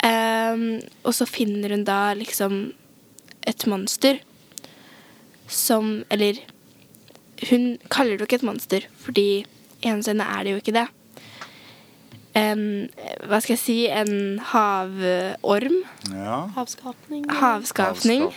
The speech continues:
Speaker 2: ja.
Speaker 1: Ehm, som da er dypfryst. Ehm, og hun prøver da å hjelpe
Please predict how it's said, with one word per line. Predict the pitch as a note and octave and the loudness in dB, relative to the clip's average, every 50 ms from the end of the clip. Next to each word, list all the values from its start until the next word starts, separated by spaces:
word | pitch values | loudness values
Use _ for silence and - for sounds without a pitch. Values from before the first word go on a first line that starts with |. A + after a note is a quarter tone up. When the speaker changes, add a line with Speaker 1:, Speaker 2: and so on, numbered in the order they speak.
| - - | -10 -14
Speaker 2:
ja. | A3+ A#3+ B3+ C#4 C#4+ - - - F#3+ G#3+ A#3+ - - - - - - | -14 -12 -12 -12 -12 -12 -12 -12 -12 -12 -12 -14 -18 -20 -20 -6 -2
Speaker 1:
Ehm, | - A#3 B3 B3 B3 A#3+ A#3+ A#3 A#3 A#3 A3+ A3 A3 - - - - - - | 0 2 2 2 2 2 2 0 0 0 0 -2 -2 -4 -8 -12 -10 -6 -4
som | C#4+ - - A#3+ A#3 A3+ G#3+ | -4 0 2 2 2 2 2
da | - A3 G#3 G#3+ - - | 2 2 2 2 0 -2
er | G3 G3 G3+ A#3+ E4 D#4+ | 0 4 4 4 4 2
dypfryst. | B3 - - A#3 G3+ G3 - - - - A3 A#3+ B3 - - - - - - - - - - _ - - - - - - - - - - - - - - | 0 -2 -2 -2 -2 -2 -4 -6 -2 0 2 2 2 0 -2 -4 -4 -6 -6 -6 -10 -18 -20 _ -20 -20 -20 -20 -20 -20 -20 -20 -20 -20 -20 -8 -2 0
Ehm, | A3+ A3 A3 A3 - | 2 2 2 0 0
og | - A#3+ | 2 2
hun | B3 A#3+ A#3+ | 2 2 2
prøver | - C4+ B3+ A3+ G#3 G3+ G3+ | 2 4 4 4 2 0 0
da | G3+ G3+ G3 G3 F#3+ F#3+ G3 - - - | 2 2 2 4 2 2 0 -2 -2 0
å | - G#3 G#3 G3+ G3+ G3+ G3+ G3+ | 0 2 2 2 2 2 2 0
hjelpe | G#3 G#3+ A3 G#3+ G#3 G#3 F#3+ G3+ - - - - - - A3 G3+ G3+ G3+ G3+ G3+ G3+ G3+ G3+ G3+ G#3 | 0 0 -2 -2 -2 -2 -4 -6 -8 -14 -20 -20 -6 -2 0 0 2 2 0 0 0 0 0 -2 -2